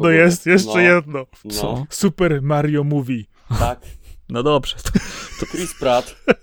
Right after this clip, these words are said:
Speaker 1: Jack Black jako Bowser,
Speaker 2: No.
Speaker 1: Anya Taylor-Joy jako księżniczka Peach. To będzie, to może być niezłe? Zobaczymy.
Speaker 2: E, boję się, boję się tego.
Speaker 3: Nie, Seth Rogen jako Donkey Kong. Donkey Kong zasługuje na o wiele więcej szacunku i ja się z tym nie zgadzam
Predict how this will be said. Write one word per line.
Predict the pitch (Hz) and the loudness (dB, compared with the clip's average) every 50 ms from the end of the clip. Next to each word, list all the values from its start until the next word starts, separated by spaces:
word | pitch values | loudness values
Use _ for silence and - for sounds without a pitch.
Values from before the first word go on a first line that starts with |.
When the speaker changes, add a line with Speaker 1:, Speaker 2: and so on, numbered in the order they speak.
| - 202 - - - 226 - - 208 | -4 -6 -4 -4 -6 -6 -6 -4 -4
Speaker 1:
Jack | - 156 156 139 - | -4 -4 -2 -4 -4
Black | 123 147 139 135 131 | -2 -2 -2 -2 -4
jako | 127 107 131 113 | -8 -10 -10 -6
Bowser, | 98 117 117 113 113 107 113 110 113 113 - - - - - - _ _ _ _ _ _ - | -4 -2 -2 -2 -4 -6 -6 -8 -8 -8 -12 -16 -20 -20 -20 -20 _ _ _ _ _ _ -14
Speaker 2:
No. | 180 160 147 143 | -10 -6 -4 -2
Speaker 1:
Anya | 135 131 123 117 | -2 -4 -4 -2
Taylor-Joy | - 135 127 120 123 113 95 107 123 120 | -4 -4 -2 -2 -6 -6 -6 -6 -6 -6
jako | 117 113 - 110 | -6 -6 -8 -12
księżniczka | 98 - - - 113 107 104 101 104 101 - - 98 | -12 -12 -14 -12 -12 -10 -10 -12 -14 -12 -12 -12 -12
Peach. | - - 104 110 113 - - | -12 -10 -12 -12 -12 -14 -14
To | - - 170 165 165 160 - - | -12 -12 -12 -12 -12 -14 -12 -10
będzie, | 135 147 165 156 147 156 160 156 156 160 - _ _ - | -8 -8 -8 -10 -12 -10 -10 -10 -10 -12 -16 _ _ -14
to | - 226 | -10 -6
może | 294 381 359 370 | -6 -6 -6 -6
być | - - - - - - | -10 -10 -12 -14 -14 -12
niezłe? | 98 98 98 120 165 214 269 381 - 349 - _ _ _ _ _ - | -12 -10 -10 -10 -10 -10 -12 -10 -10 -12 -12 _ _ _ _ _ -16
Zobaczymy. | - 294 262 185 - - - 92 82 80 _ _ _ _ _ | -14 -10 -10 -10 -8 -8 -10 -12 -12 -16 _ _ _ _ _
Speaker 2:
E, | - 185 160 156 139 131 123 113 117 123 - | -6 -4 -4 -4 -4 -6 -10 -14 -16 -10 -4
boję | - 165 165 175 170 175 170 | 0 2 2 4 4 2 4
się, | - 202 185 | 2 0 0
boję | 156 151 147 208 220 220 220 214 240 240 | 0 -2 4 6 8 8 8 6 4 2
się | - 240 202 | 0 -2 0
tego. | - 220 220 185 175 208 196 190 - 123 | 2 2 2 2 2 0 0 0 -2 -2
Speaker 3:
Nie, | 123 127 127 127 120 113 113 _ - - | 0 2 2 4 2 2 0 _ -12 -16
Seth | - - - - 120 120 - - - | -14 -8 -2 0 0 0 -2 -2 -2
Rogen | 139 127 120 120 120 - 123 120 120 | 2 2 2 2 2 0 -2 -2 0
jako | 120 123 123 120 - 143 131 | 2 2 2 2 4 4 4
Donkey | 120 123 127 123 123 - - 131 123 | 6 6 4 4 4 2 0 0 0
Kong. | - - 127 127 139 147 147 - - | 2 2 2 2 2 -2 -4 -8 -10
Donkey | 127 120 123 127 135 143 - - 135 | -4 2 4 4 4 4 2 -4 -4
Kong | - - 135 127 - | -2 -2 -2 -2 -2
zasługuje | 131 117 - - - 113 - 123 117 113 | -2 -4 -4 -4 -6 -4 -2 -2 -2 -2
na | 110 107 101 | -2 -4 -4
o | 98 107 | -6 -4
wiele | 117 131 135 147 139 | -2 -2 -2 -2 -2
więcej | 143 139 139 131 - 143 135 | -2 -4 -6 -4 -4 -4 -4
szacunku | - - 135 - - 139 135 139 - - 160 160 151 | -4 -6 -6 -4 -4 -4 -4 -4 -4 -4 -4 -4 -2
i | 123 113 | -2 -2
ja | 113 107 | -2 -2
się | - - 113 | -2 -4 -10
z | - - | -10 -8
tym | - 113 107 | -8 -8 -6
nie | 107 107 110 | -4 -4 -6
zgadzam | - - - 113 110 - - 131 147 170 185 | -6 -6 -6 -6 -6 -4 -4 -4 -4 -4 -6